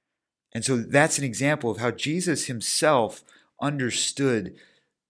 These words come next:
these laws, these things to be guiding us for ethics, for morality as a compass. But there's something deeper than just the,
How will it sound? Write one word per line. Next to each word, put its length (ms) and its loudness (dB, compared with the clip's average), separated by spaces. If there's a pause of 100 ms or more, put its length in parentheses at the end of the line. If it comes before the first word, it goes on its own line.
these 280 -4
laws, 640 -4
these 300 -8 (1040)
things 560 -4 (140)
to 240 0
be 200 2
guiding 640 0
us 480 -6 (800)
for 360 0
ethics, 460 0
for 240 -2
morality 760 0 (460)
as 180 -2
a 40 -6
compass. 560 -6 (500)
But 420 0 (840)
there's 200 0
something 460 -4
deeper 460 -4
than 220 -6
just 760 -2
the, 280 0